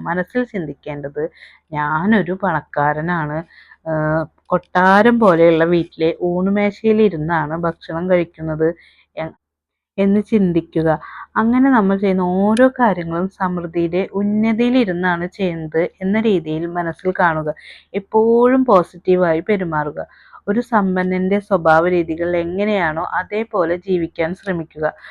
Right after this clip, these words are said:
പണത്തിനോട് എപ്പോഴും ബഹുമാനം കാണിക്കുക. പണത്തെ കൂടുതൽ സ്നേഹിക്കാൻ ശ്രമിക്കണം. പണവുമായി മാനസികമായും കൂട്ടുകൂടാൻ ശ്രമിക്കണം. ഉദാഹരണത്തിന് നമ്മുടെ ഒരു ഫ്രണ്ടിനെ കളിയാക്കുകയോ വില കൽപ്പിക്കാതിരിക്കുകയോ ചെയ്യുമ്പോൾ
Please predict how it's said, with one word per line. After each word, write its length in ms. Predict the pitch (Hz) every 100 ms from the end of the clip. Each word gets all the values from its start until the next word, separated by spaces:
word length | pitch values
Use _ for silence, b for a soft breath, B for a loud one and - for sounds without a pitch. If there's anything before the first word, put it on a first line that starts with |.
| B -
പണത്തിനോട് 600 | 202 208 - 214 220 240
എപ്പോഴും 500 | 233 - 175 175 185
ബഹുമാനം 480 | 185 180 160 156 175
കാണിക്കുക. 420 | 180 165 156 147 151 B B B -
പണത്തെ 400 | 190 196 - 220 -
കൂടുതൽ 520 | 220 214 220 214 240
സ്നേഹിക്കാൻ 640 | - 196 185 165 - 170 185
ശ്രമിക്കണം. 560 | - 175 160 156 143 - _ _ _ _ _ -
പണവുമായി 600 | 190 196 214 220 202 196
മാനസികമായും 1200 | 196 190 190 196 196 220 208 247 240 190 175 190
കൂട്ടുകൂടാൻ 580 | 202 180 175 175 170 170
ശ്രമിക്കണം. 500 | 185 175 160 151 143 B B B -
ഉദാഹരണത്തിന് 640 | 190 190 180 170 165 170
നമ്മുടെ 380 | 180 196 220 254
ഒരു 120 | 262
ഫ്രണ്ടിനെ 500 | 254 240 190 170 170
കളിയാക്കുകയോ 720 | 175 185 170 175 175 - 170
വില 220 | 180 175 165
കൽപ്പിക്കാതിരിക്കുകയോ 880 | 170 170 170 175 170 180 180 170 170
ചെയ്യുമ്പോൾ 460 | - 165 160 165